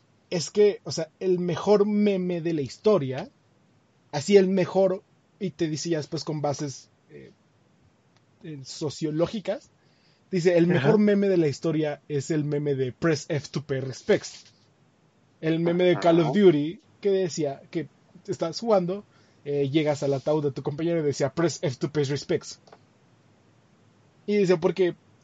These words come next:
Speaker 1: todos los, ah, los memes viejos tendrán el, lo de los Rage Comics tendrán,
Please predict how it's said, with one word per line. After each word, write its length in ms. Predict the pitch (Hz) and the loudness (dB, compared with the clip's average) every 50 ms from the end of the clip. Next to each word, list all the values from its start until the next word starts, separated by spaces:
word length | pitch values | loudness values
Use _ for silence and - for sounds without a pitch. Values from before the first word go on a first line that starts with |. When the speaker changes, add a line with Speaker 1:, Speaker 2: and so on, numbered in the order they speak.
| _ - | _ 6
Speaker 1:
todos 240 | - 220 226 233 226 | 8 10 10 10 8
los, 160 | 220 196 165 160 | 6 4 2 2
ah, 160 | 165 160 151 143 | 2 2 2 0
los 180 | 165 160 147 | -2 -2 0
memes 320 | 170 180 185 208 208 190 165 | -2 -2 0 0 0 0 -2
viejos 420 | 156 165 165 - - 165 156 - | -2 -2 -2 -2 -2 -8 -8 -6
tendrán 460 | - 156 143 135 135 135 135 139 135 | -6 -6 -6 -4 -6 -6 -6 -8 -8
el, 220 | 131 123 123 120 - - _ - _ _ - | -8 -8 -8 -10 -12 -18 _ -20 _ _ -16
lo 200 | 165 151 151 147 | -14 -12 -12 -10
de 460 | 139 135 131 131 131 131 131 127 127 131 | -12 -12 -12 -12 -12 -12 -12 -12 -10 -10
los 160 | 135 120 - | -10 -6 -2
Rage 240 | 151 156 139 - - | -2 -2 -2 -2 -4
Comics 360 | - 165 147 147 143 139 - | -4 -4 -4 -4 -6 -8 -6
tendrán, 360 | - 131 127 135 127 127 123 | -8 -8 -8 -8 -10 -10 -12